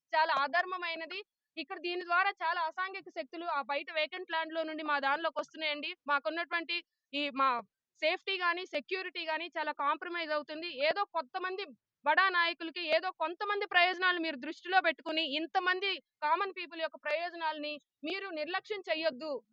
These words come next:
మా ప్రయోజనాలని వేరే వాళ్ళ కోసం మీరు కాంప్రమైజ్ చేయొద్దని హైడ్రా అధికారులకి, సీఎం గారికి మా యాంటీలియా రెసిడెంట్స్ అందరి తరపున మా విజ్ఞప్తి అండి. మీరు ఇక్కడికి వచ్చి వాస్తవాలు పరిశీలించండి. మీరు పరిశీలించిన మీదట ఇంతమందికి ఏదైతే,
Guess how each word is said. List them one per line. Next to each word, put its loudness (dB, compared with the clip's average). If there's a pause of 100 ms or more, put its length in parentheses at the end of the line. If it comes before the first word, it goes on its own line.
మా 4
ప్రయోజనాలని 0
వేరే 2
వాళ్ళ 2
కోసం -2
మీరు -4
కాంప్రమైజ్ 4
చేయొద్దని 0
హైడ్రా 2
అధికారులకి, 2
సీఎం -2
గారికి -2 (380)
మా 6 (160)
యాంటీలియా 6
రెసిడెంట్స్ -2
అందరి -2
తరపున 2
మా 0
విజ్ఞప్తి -2
అండి. -2 (180)
మీరు -2
ఇక్కడికి -2
వచ్చి -2
వాస్తవాలు 2
పరిశీలించండి. -4 (140)
మీరు -6
పరిశీలించిన 2
మీదట 2 (360)
ఇంతమందికి -2
ఏదైతే, 2